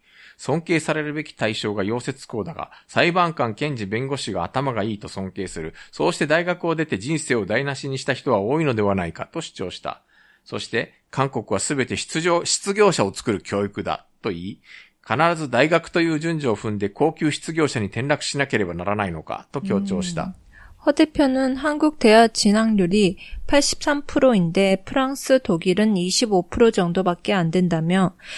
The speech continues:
Speaker 2: 존경받아야 할 대상이 윤적공인데 판사, 검사, 변호사가 머리 좋다고 존경한다.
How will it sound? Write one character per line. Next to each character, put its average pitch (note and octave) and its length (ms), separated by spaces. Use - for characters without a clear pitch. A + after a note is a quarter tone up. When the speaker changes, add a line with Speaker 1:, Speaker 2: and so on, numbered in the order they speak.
Speaker 2:
존경받아야 A#3+ 880
할 B3 240
대상이 F#3+ 720
윤적공인데 F#3+ 960
판사, C4+ 500
검사, G3+ 520
변호사가 F#3+ 800
머리 F3 260
좋다고 - 480
존경한다. F3+ 920